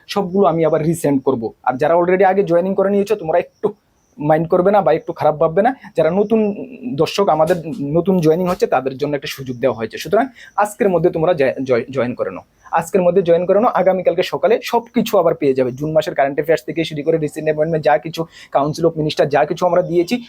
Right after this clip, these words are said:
সব কিছু আমি আবার রিসেন্ড করব গ্রুপের মধ্যে। তারপরে কিন্তু আগামীকাল কত তারিখ? আগামীকালকে ষোলো তারিখ। আমি ডেটটা মেনশন করে দিয়েছি কেন? এরপরে কিন্তু কোনো কিছু আর রিসেন্ড করা হবে না, মানে দুবার আর ডাবল ডাবল সেন্ড করা হবে না,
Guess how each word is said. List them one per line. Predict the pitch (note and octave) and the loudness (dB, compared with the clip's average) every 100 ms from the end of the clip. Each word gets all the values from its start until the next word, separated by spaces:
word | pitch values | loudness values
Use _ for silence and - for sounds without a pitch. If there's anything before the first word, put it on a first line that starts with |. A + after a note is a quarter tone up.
| - | -8
সব | - G#3+ - | -4 -4 -4
কিছু | G3+ F3 | -6 -2
আমি | D3 C#3+ | 2 2
আবার | C#3+ | 2
রিসেন্ড | C#3+ C3+ C3 A#2 | 0 -2 -2 -2
করব | B2 B2+ | -2 -2
গ্রুপের | B2 A2+ A2+ | -4 -6 -4
মধ্যে। | A2 A2 - - - - | -4 -6 -8 -12 -10 -2
তারপরে | F#3 A#3 A#3 A3+ G#3 | 0 2 0 2 2
কিন্তু | F#3 E3+ G3 B3+ - _ _ _ _ _ _ _ _ _ _ - | 0 -4 -4 -4 -6 _ _ _ _ _ _ _ _ _ _ -4
আগামীকাল | E3+ G3 G3 F#3+ | 0 2 2 2
কত | G3+ F#3 | 2 0
তারিখ? | F#3 B3+ - | 0 0 0
আগামীকালকে | E3+ E3+ E3+ G3 | -2 0 0 -2
ষোলো | - D3+ D3 | -2 0 0
তারিখ। | C#3 A2+ | -2 -2
আমি | D3 | -4
ডেটটা | D#3 D#3+ F#3 | -2 -2 0
মেনশন | E3 D#3 D#3+ | 0 0 0
করে | E3 E3 | 0 2
দিয়েছি | E3 D#3 G3+ | 2 0 0
কেন? | E3 C#4 - - - - - _ _ - | 2 0 -2 -12 -16 -18 -18 _ _ 2
এরপরে | G#3+ A#3 A3+ A3 | 2 2 0 0
কিন্তু | G3+ A3 A3+ E3 - - | 0 0 -2 -4 -10 -4
কোনো | F#3 F#3+ | -2 -2
কিছু | F#3+ G3+ | 0 0
আর | F3+ | 2
রিসেন্ড | F#3+ F#3 D#3+ D#3+ | 0 0 -2 0
করা | D3+ C3+ | 0 0
হবে | C3 B2+ | -2 -2
না, | |
মানে | C3+ D3 | -4 -4
দুবার | D3 F#3+ F3+ | 0 2 2
আর | F3 | 2
ডাবল | D3 D3 E3 | 0 0 2
ডাবল | E3 E3+ E3 | 2 0 -2
সেন্ড | - C#3+ C#3 | -6 -4 -4
করা | C3+ B2 | -2 -4
হবে | A#2 A2+ | -4 -6
না, | - | -10